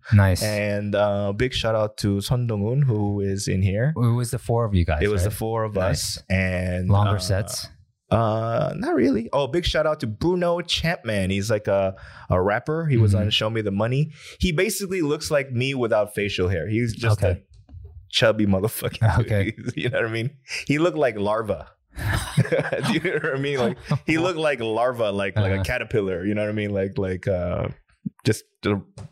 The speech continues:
Speaker 2: just doughy.
Speaker 1: Okay.
Speaker 2: Cool kid though, but doughy.
Speaker 1: Doughy.
Speaker 2: You know what I mean?
Speaker 1: Yeah.
Speaker 2: And so, uh, no, but it was a good time. Everyone, uh, was, uh,
Speaker 1: Was it
Speaker 2: fantastic.
Speaker 1: because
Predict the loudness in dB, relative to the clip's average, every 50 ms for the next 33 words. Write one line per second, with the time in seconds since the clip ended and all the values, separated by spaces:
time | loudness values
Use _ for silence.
0 | -8 -2 2 2 2 2 2 0 0 0 0 -2 -4 -6 -10 -12 _ _ _ _
1 | _ _ 2 4 4 4 2 0 0 0 0 0 0 0 0 0 0 0 0 0
2 | 0 0 0 0 -2 -4 -4 -6 -6 -4 -2 0 0 0 -2 -4 -8 -14 -16 _
3 | -2 4 6 6 6 6 4 2 2 0 0 -2 -2 -2 -2 -2 -2 -4 -6 _
4 | _ _ 4 4 6 6 4 2 0 0 0 0 2 0 0 0 -2 -2 -4 -6
5 | -10 -14 -6 -2 0 0 0 0 -2 -2 -2 -2 -2 -2 -2 0 0 0 0 0
6 | 0 0 0 0 0 -2 -2 -2 -2 -2 -2 -2 -2 0 0 2 2 2 2 0
7 | 0 0 0 0 0 0 0 -2 -2 -2 -2 0 0 0 0 -2 -4 -6 -8 -14
8 | -20 -20 -20 -6 2 4 4 6 6 4 2 0 -2 -2 -4 -6 -8 -8 -10 _
9 | -2 0 0 0 0 -2 -4